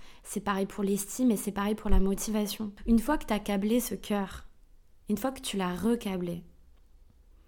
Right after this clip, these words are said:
c'est comme si tu devenais un générateur d'énergie. L'énergie, elle vient de toi. Tu vas pas la chercher à l'extérieur, c'est toi qui la produis. Donc cette énergie d'amour, cette énergie de passage à l'action, cette énergie de création,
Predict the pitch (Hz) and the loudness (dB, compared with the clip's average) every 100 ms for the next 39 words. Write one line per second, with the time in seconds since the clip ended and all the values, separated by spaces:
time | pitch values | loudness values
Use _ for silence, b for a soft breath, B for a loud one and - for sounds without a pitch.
0 | - - 220 285 302 - - - 202 185 | -18 -6 -4 -2 -2 -4 -8 -6 -6 0
1 | 226 226 220 233 262 - - - 180 170 | 4 6 6 4 0 -4 -14 -8 -6 -4
2 | 165 185 220 226 214 190 185 196 185 180 | -4 0 2 4 2 -2 -4 -8 -8 -10
3 | - 196 190 185 180 180 b b b b | -6 -4 -4 -6 -8 -14 b b b b
4 | b b 202 214 220 214 208 285 320 - | b b 2 4 6 2 0 -2 -2 -6
5 | 196 185 185 185 220 247 226 196 240 240 | -4 -4 -4 0 0 2 0 0 -4 -4
6 | 233 220 - - - b b b b - | -4 4 4 2 -4 b b b b 0
7 | 233 262 262 220 202 - 214 196 196 - | 2 4 2 0 -4 -2 0 0 -2 -4
8 | 202 202 208 - 226 - 247 247 214 196 | -2 -2 -4 -4 -6 -4 -4 -2 -4 -4
9 | - 214 196 202 202 b b b b b | -4 -4 -2 -2 -6 b b b b b
10 | b b b 220 - 233 233 226 220 214 | b b b -4 0 2 4 2 2 0
11 | 214 214 220 247 269 262 220 214 208 202 | 0 4 6 6 2 -2 -4 -2 0 0
12 | 202 208 208 196 - 226 220 233 220 226 | -2 -4 -4 -6 -6 -4 -2 -2 0 0
13 | 226 214 247 240 214 202 208 208 202 214 | 0 -2 -2 -2 -2 -2 0 0 -2 -4
14 | 196 - - - 269 226 202 - 233 | -6 -10 -10 -2 0 0 0 -2 -2